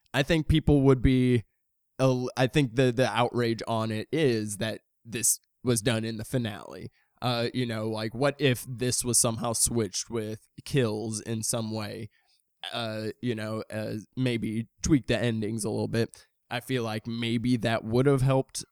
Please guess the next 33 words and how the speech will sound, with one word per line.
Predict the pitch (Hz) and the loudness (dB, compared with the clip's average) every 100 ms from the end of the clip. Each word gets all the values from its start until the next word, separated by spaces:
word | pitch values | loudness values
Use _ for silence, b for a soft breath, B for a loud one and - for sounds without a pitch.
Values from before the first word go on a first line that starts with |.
| - | -4
you | 139 135 | 2 4
know, | 123 127 | 6 4
its | 104 113 - | 2 -4 -4
case | 165 143 | -2 0
a | 135 | 0
little | 127 127 127 | 0 0 0
bit | 131 127 | 0 -2
as | - 110 | -2 -6
far | - 120 113 | -2 -2 0
as, | 113 107 _ _ _ _ _ - - | -2 -6 _ _ _ _ _ -20 -6
um, | 135 127 117 117 | -2 -2 -2 -8
just, | - 156 143 | -4 -2 2
uh, | 131 123 - | 2 2 0
a-, | 127 107 | -2 0
again, | 120 117 113 | -2 -2 -4
yeah, | 117 104 107 | -6 -8 -12
this | 107 117 - | -6 -2 -2
coming | - 120 117 - | -2 -4 -4 -4
in | 110 110 | -4 -4
the | 110 | -6
final | - 107 113 95 | -6 -6 -6 -8
film. | - 107 104 | -8 -8 -6
How | 117 143 | 0 2
much | 147 - | 2 2
of | 135 | 0
that | 120 104 | 0 -2
do | 110 | -4
you | |
think, | - 113 113 | -4 -4 -2
uh, | 110 | -4
plays | - 110 113 | -2 -4 -4
into | 92 - | -6 -6
it? | - | -8